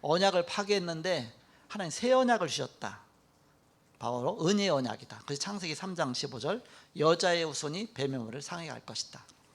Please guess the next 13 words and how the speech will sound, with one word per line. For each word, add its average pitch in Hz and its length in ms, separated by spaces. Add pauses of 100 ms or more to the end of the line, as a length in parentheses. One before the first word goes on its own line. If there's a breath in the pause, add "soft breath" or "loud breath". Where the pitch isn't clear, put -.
(280 soft breath)
그 147 100
언약 196 300
성취의 185 480
믿음의 170 400
주인공들이 170 720 (580 soft breath)
바로 117 200
히브리서 165 360
십일 190 300
장 127 160
사람들이죠. 123 680 (420 soft breath)
그것이 - 220
구약의 165 380
사람들입니다. 131 760